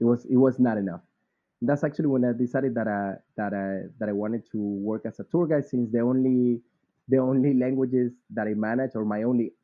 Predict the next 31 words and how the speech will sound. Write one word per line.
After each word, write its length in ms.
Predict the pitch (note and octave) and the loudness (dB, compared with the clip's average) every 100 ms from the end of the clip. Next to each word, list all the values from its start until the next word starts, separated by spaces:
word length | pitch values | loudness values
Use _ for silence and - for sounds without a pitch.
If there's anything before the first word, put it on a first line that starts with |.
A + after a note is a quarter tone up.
| _ | _
personal 460 | B2+ B2 B2 A2 - | -4 -2 -4 -4 -2
access, 480 | B2+ - A#2+ A2+ - _ - | -4 -2 -6 -6 -12 _ -6
were 120 | A2 | -6
the 120 | G#2+ | -6
fact 260 | - A2+ G#2+ | -6 -8 -4
that 140 | G#2 | -6
I 60 | G2+ | -6
spoke, 400 | _ A2 G#2 G#2 | _ -6 -6 -6
uh, 300 | G2 F#2+ G2 - | -8 -8 -10 -6
English 360 | A#2+ A#2 A2+ A2+ | -4 -2 -4 -6
and 240 | G2+ G2 | -8 -8
Spanish. 400 | - A#2+ C3+ F3 F3 _ _ _ _ _ _ | -6 -4 -2 -4 -8 _ _ _ _ _ _
And 100 | C3+ | 0
I 60 | D3 | 0
thought 240 | D3 A3+ | 0 0
that 80 | F3+ | 2
I 40 | C#3+ | 2
was 240 | C#3+ D3 _ _ _ _ _ | 0 -4 _ _ _ _ _
going 240 | D3 C#3+ - | 0 0 -2
to 80 | |
make 180 | B2+ B2+ | -6 -2
a 80 | B2 | -2
good 220 | A#2+ A#2+ | -2 -2
tour 180 | - D3+ | -2 -2
guide. 260 | A#2 F2+ - | -2 -6 -12
So 800 | _ _ A#2+ A2+ A2+ A2 G#2 G#2+ - _ _ _ _ | _ _ -2 0 -2 -2 -4 -6 -12 _ _ _ _
I 460 | A#2+ A#2+ A#2+ A#2+ A#2+ | -2 0 2 4 2
went 400 | A#2 D3 D3+ D3+ | 2 0 0 -4
to 240 | D3 C#3+ C3+ | -2 -2 -2
some, 560 | - C#3 C#3 C#3 C3+ - _ A2+ | -2 0 0 -2 -6 -10 _ -6
uh, 680 | A2+ G#2+ G#2 G2+ G2+ G2 | -4 -2 -2 -4 -8 -12